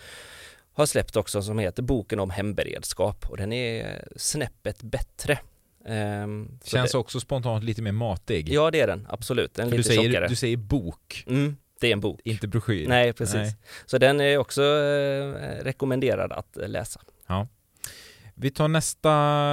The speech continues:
Speaker 2: punkt här. Eh, roterande bortkoppling.
Speaker 1: Mm.
Speaker 2: Vi har pratat om bortkoppling. Jag kan
Speaker 1: Mm.
Speaker 2: nästan gissa vad det här innebär, men du kan få berätta.
Speaker 1: Ja, men ro-, det, eh, själva rotationen, det är ju att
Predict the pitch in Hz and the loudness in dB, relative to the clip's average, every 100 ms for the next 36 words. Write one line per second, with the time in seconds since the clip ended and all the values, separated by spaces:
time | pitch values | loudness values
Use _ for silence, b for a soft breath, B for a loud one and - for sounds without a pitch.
0 | 143 143 139 87 - - 175 131 85 - | 2 0 -2 -6 -6 2 2 2 0 -2
1 | 80 85 98 - 104 110 - 127 147 - | -2 -2 -4 -4 0 2 2 2 0 -2
2 | - 147 98 95 104 101 117 190 104 78 | -4 0 2 2 0 -2 -2 -2 -2 -2
3 | 90 104 117 - 85 - 78 52 - 110 | -6 -2 -2 -2 -6 -4 -6 -8 -8 -6
4 | 123 131 - 110 110 127 127 147 165 170 | -4 -6 -2 0 2 0 -2 -6 -4 -4
5 | - - 85 110 98 104 135 135 131 131 | -4 -6 -2 0 0 0 0 -2 -4 -4
6 | 160 - - 170 156 143 87 82 78 71 | -4 -4 -4 -2 0 2 2 0 -4 -6
7 | 62 85 110 117 113 - 113 110 104 101 | -6 -4 -2 -2 -4 -4 -2 0 0 -2
8 | 92 - - - B B B - 143 151 | -6 -8 -12 -14 B B B -2 0 0
9 | - 127 135 143 127 131 127 135 127 127 | 0 0 0 0 -4 -2 -2 2 2 2
10 | 120 127 - 147 98 117 139 110 131 127 | 0 -4 -2 -2 0 2 2 0 0 2
11 | 101 95 | 0 -2